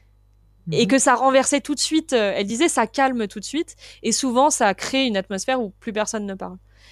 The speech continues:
Speaker 1: Et ça, je trouvais assez intéressant de renverser ça, de dire, « Mais pourquoi vous, vous avez pas peur de moi ? Moi, vous me connaissez pas, je suis rentrée dans votre voiture, euh, moi aussi, je pourrais vous tuer. Qu'est-ce qui fait que vous y pensez pas ? » Et, et ça, je, ouais, je,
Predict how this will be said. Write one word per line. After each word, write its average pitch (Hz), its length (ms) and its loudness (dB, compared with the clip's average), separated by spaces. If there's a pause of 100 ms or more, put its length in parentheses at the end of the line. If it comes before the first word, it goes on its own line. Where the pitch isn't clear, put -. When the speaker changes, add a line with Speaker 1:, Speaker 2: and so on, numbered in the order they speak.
(280)
Speaker 1:
Et 208 80 0
ça, 330 140 2
je 311 80 -2
trouvais 220 260 0
assez 254 280 2
intéressant 214 600 -2
de 202 160 -4
renverser 190 480 -2
ça, 202 300 -6
de 190 120 -6
dire, « 185 200 -6
Mais 185 140 -4
pourquoi - 320 -2
vous, 277 140 4
vous 277 160 0
avez 190 160 0
pas 196 140 -4
peur 208 140 0
de 202 80 -6
moi ? 196 180 -6 (720)
Moi, 214 200 2
vous 214 120 0
me 190 80 -2
connaissez 185 340 -2
pas, 294 200 4
je - 80 -4
suis - 80 -6
rentrée 185 220 -6
dans 196 100 -2
votre 180 160 -4
voiture, 180 340 -4
euh, 196 220 -4 (100)
moi 180 140 -2
aussi, 202 160 -2
je - 100 -8
pourrais 233 160 0
vous 214 120 0
tuer. 202 240 -8 (440)
Qu'est-ce - 180 -2
qui - 140 -6
fait 262 200 2
que 247 100 0
vous 208 180 -2
y - 40 -4
pensez 196 280 -6
pas ? » 190 160 -10 (500)
Et, 175 500 -4
et 190 40 2
ça, 302 180 4
je, - 140 -2
ouais, 190 340 2
je, 208 100 -12